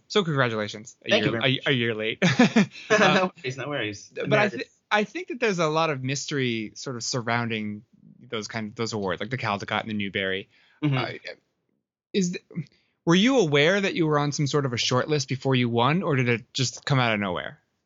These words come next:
Speaker 2: Um, so what happens is that, uh, all over the country, a lot of schools and libraries will have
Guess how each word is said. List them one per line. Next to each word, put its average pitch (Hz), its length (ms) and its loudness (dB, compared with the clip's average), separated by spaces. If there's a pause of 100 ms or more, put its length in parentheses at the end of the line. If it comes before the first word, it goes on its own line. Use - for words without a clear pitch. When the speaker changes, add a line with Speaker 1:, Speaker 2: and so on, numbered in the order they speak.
(300)
Speaker 2:
Um, 226 680 2 (460)
so 190 720 2 (220)
what 175 180 -2
happens 190 420 -2
is 139 180 -6
that, 127 440 0
uh, 95 200 -6 (500)
all 147 220 2
over 151 120 2
the - 100 -4
country, 147 460 -2
a 107 60 0
lot 123 180 2
of 120 80 -4
schools 120 640 -4
and 110 160 0
libraries 110 680 2
will 110 100 -4
have 104 480 -2